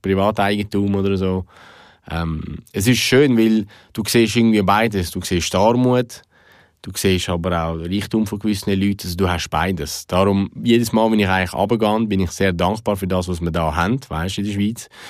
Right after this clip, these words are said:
Weil, äh, da gibt's Leute, die wirklich jeden Tag ums Überleben kämpfen, oder? Und dann finde ich einmal ein bisschen den Ausgleich gut, weisst, wenn, weil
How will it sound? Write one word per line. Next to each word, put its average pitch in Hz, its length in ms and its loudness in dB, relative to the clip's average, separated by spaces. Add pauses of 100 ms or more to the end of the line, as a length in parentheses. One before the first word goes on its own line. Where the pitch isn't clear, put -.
(340)
Weil, 90 340 2
äh, 90 40 2
da 82 500 -2 (200)
gibt's - 340 -6
Leute, 92 320 -2
die 80 60 -4
wirklich 90 300 -6 (240)
jeden 90 360 -4
Tag 87 200 -2
ums 85 200 -4
Überleben 85 380 -2
kämpfen, 73 460 -4
oder? 76 200 -6 (800)
Und 80 380 -4
dann 87 120 -2
finde 92 220 0
ich 87 60 2
einmal 87 240 0
ein 85 60 -2
bisschen 87 220 -4
den 85 100 0
Ausgleich 92 460 -2
gut, 85 300 -2
weisst, 82 280 -8
wenn, 82 240 -6
weil 85 240 -4